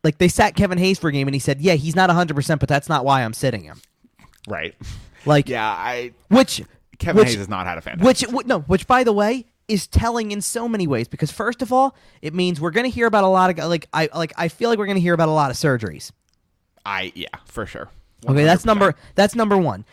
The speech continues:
Speaker 1: Number two, we're gonna hear a lot about guys who went through covid and had trouble getting their legs back and their en-, energy back and all that stuff.
Speaker 2: And
Speaker 1: And
Speaker 2: I
Speaker 1: then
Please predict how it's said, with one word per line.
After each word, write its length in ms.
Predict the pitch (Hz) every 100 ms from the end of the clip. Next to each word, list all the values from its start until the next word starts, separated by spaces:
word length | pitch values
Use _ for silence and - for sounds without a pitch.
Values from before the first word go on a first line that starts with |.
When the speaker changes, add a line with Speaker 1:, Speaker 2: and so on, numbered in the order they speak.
| _ _
Speaker 1:
Number 220 | 165 170
two, 380 | 165 196 240 262 -
we're 80 | 156
gonna 160 | 170
hear 180 | 156 175
a 60 | 175
lot 200 | 180 185
about 220 | 175 170
guys 240 | 165 160
who 80 | 170
went 220 | 156 147
through 100 | 151
covid 380 | - 175 160 135
and 260 | 131 135 -
had 220 | 135 131
trouble 320 | - 143 131
getting 300 | 135 123 127
their 200 | 123 123
legs 300 | 127 131 127
back 240 | - 127 123
and 100 | 117
their 160 | 117
en-, 260 | 107 135 131
energy 360 | 143 135 120 127
back 200 | 123 120
and 80 | 123
all 120 | 131
that 140 | 127
stuff. 180 | - - _ - -
Speaker 2:
And 120 | 120
Speaker 1:
And 20 |
Speaker 2:
I 80 |
Speaker 1:
then 60 | 127